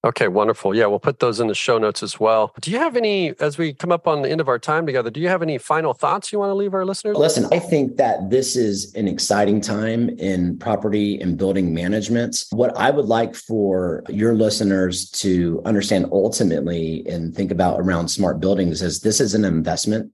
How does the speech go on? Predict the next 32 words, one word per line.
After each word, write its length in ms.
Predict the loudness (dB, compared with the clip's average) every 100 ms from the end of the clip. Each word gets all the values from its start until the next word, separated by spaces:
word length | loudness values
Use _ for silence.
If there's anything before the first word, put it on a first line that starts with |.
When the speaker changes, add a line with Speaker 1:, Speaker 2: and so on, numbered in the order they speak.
| _ -20 -20 _ -2
Speaker 2:
to 200 | 0 0
future-proof 1080 | -2 0 0 2 0 0 -2 0 0 -2
your 280 | -4 0 0
building 600 | 0 0 0 0 -2 -6 -16 -20 -6
and 180 | -2 -2
to 140 | -2
deliver 760 | 0 2 4 4 4 4 2 0
a 200 | -2 0
more 360 | 2 2 2 0
efficient 500 | -4 -2 -2 0 -2
and 200 | 0 -2 -2
automated 600 | 0 2 2 0 0 -4
property 480 | -4 -4 0 0 2
management 840 | 2 0 0 0 0 2 0 -4
solution 680 | -6 -4 0 2 2 0 -2
for 420 | -4 -2 2 2 2
your 280 | 2 2
staff 520 | 2 -2 0 2 0 -2
and 280 | -4 -4
ultimately 680 | -4 0 0 0 -2 -2 -6
to 380 | -4 0 0 -2
increase 400 | -6 -4 -2 -2
your 120 | -4
N 180 | -2 0
O 160 | 2 2
I 400 | 2 2 -2 -8 -20 _ _
through 420 | 2 2 2 -2 0
cost 340 | 2 2 2
savings 460 | 2 2 2 0 -2
and 100 | -6
ancillary 560 | -6 -6 -6 -4 -6
revenue. 460 | -4 -4 -6 -10